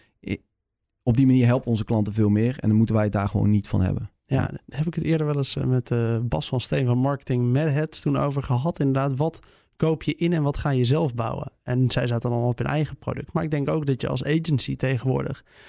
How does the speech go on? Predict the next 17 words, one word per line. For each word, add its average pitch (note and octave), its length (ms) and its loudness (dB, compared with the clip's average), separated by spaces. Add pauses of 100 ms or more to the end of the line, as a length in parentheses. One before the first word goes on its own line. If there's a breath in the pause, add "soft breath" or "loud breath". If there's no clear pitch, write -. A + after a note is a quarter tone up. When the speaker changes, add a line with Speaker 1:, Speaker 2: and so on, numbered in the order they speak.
(160 loud breath)
Speaker 2:
die C#3+ 140 4
afweging C#3+ 640 -2
eerlijk B2+ 280 0
moet B2+ 200 2
maken. A#2+ 340 -2
Want C3 160 0
ja, B2+ 200 -4 (580 loud breath)
je C#3+ 100 4
hebt D#3+ 160 0
die C3 100 0
I A#2 40 -4
T'ers B2 320 -2
waarschijnlijk A#2+ 420 -2
in B2 60 2
huis A#2+ 300 0
om B2+ 160 2
bijna A#2 520 0